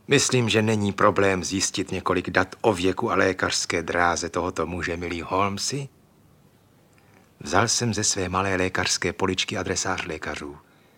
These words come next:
Bylo tam několik Mortimerů, ale naším návštěvníkem mohl být jenom jeden jediný. Přečetl jsem záznam na hlas. Mortimer Jakub,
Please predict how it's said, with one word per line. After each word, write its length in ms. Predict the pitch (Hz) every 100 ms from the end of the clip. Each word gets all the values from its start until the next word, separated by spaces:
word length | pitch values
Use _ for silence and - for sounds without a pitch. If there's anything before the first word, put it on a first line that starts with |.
| _ - - -
Bylo 160 | 131
tam 160 | 147 151
několik 320 | 147 101 82
Mortimerů, 560 | 87 87 85 82 82 78 _ _ _ - - - -
ale 160 | 92
naším 300 | 98 127 120
návštěvníkem 840 | 95 131 - 110 95 87 87 85 78 - - - -
mohl 220 | 101 107
být 220 | 107 101
jenom 220 | 110 101
jeden 280 | 85 104 135
jediný. 500 | 123 71 69 67 65 - _ _ _ _ _ _ _ _ _ _ _ - -
Přečetl 360 | - 143 147 139
jsem 200 | 131 92
záznam 360 | 123 120 117
na 100 | 101
hlas. 500 | 73 71 69 - - - - - - _
Mortimer 460 | 113 117 - 95 82
Jakub, 480 | 87 104 156 180